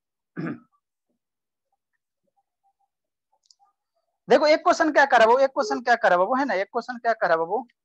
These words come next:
क्या है? five root five plus कितना है सर?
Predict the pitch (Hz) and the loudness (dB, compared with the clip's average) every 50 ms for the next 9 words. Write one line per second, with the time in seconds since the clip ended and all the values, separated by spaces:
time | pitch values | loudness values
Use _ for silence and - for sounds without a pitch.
0 | _ _ _ _ _ - 214 190 196 233 233 - - 220 220 233 240 226 240 240 | _ _ _ _ _ 0 2 2 2 2 0 0 0 2 2 2 0 -2 -4 -6
1 | 240 - 220 220 233 233 220 220 233 233 - _ _ - 226 240 240 220 196 - | -4 -2 -2 -2 -2 -4 -6 -8 -8 -8 -8 _ _ -20 -16 -12 -10 -10 -10 -10
2 | 220 240 240 | -12 -14 -14